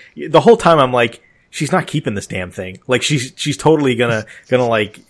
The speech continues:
Speaker 1: throw it away or, you know, b-, burn it or whatever.
Speaker 2: I kept thinking, it's like, this has to be an act. I can't, like, see her, like, not knowing how to put this in the back of her car.
Speaker 1: Yeah.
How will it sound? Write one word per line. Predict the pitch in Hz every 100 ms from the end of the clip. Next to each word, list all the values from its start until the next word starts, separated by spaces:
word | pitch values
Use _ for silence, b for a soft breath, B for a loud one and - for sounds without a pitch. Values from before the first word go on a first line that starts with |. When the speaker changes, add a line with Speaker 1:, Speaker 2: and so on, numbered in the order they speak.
| _
Speaker 1:
throw | - 127 120
it |
away | 113 110 113 110 104
or, | 98 95 - b b
you | 95
know, | 92
b-, | - - 95
burn | 104 113
it | 104
or | 95
whatever. | 95 90 117 92 - _ b b _ -
Speaker 2:
I | 156 175
kept | - 185
thinking, | - 208 202
it's | 170
like, | 160 117 -
this | 175
has | 175 156
to | -
be | 104
an | 92
act. | 101 78 - - -
I | 120
can't, | 117 135 127
like, | 113 104
see | - 131
her, | 120 110
like, | 101 98 -
not | 117 107 110 104
knowing | 104 107 101
how | 104
to |
put | 92 - 120
this | 113 101
in | 104
the | 92
back | 90 92 -
of |
her | 92 85
car. | 113
Speaker 1:
Yeah. | 95